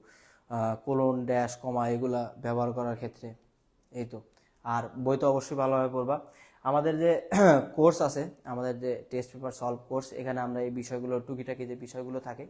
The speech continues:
সেগুলো নিয়ে আলোচনা করার চেষ্টা করি। প্রতিদিন আমরা এমসিকিউ সলভের পাশাপাশি আমরা তাদেরকে ক এবং খ এর যে গুরুত্বপূর্ণ প্রশ্নগুলো আছে বই থেকে, সেগুলো দেওয়ার চেষ্টা করি। এর পাশাপাশি গ, ঘ এর জন্য গুরুত্বপূর্ণ, তারা কিভাবে লিখতে পারে,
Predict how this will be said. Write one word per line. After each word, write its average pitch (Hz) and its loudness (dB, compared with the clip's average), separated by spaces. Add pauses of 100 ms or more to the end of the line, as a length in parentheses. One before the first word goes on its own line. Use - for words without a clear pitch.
সেগুলো 131 -6
নিয়ে 131 -2
আলোচনা 123 -4
করার 123 -10
চেষ্টা 120 -18
করি। 127 -10 (540)
প্রতিদিন 139 0
আমরা 123 -2
এমসিকিউ 127 -2
সলভের 131 -4
পাশাপাশি 131 -6
আমরা 123 -4
তাদেরকে 123 -6 (100)
ক 127 2
এবং 131 0
খ - -10
এর 131 2
যে 135 -4
গুরুত্বপূর্ণ 135 -4
প্রশ্নগুলো 131 -6
আছে 123 -4
বই 123 -4
থেকে, 127 -12
সেগুলো 123 -8
দেওয়ার 123 -2
চেষ্টা 120 -12
করি। 117 -6
এর 117 -10
পাশাপাশি 120 -14
গ, 127 0
ঘ 123 -4
এর 123 -4
জন্য 131 -2
গুরুত্বপূর্ণ, 123 -6 (560)
তারা 135 2
কিভাবে 160 8
লিখতে 156 2
পারে, 139 4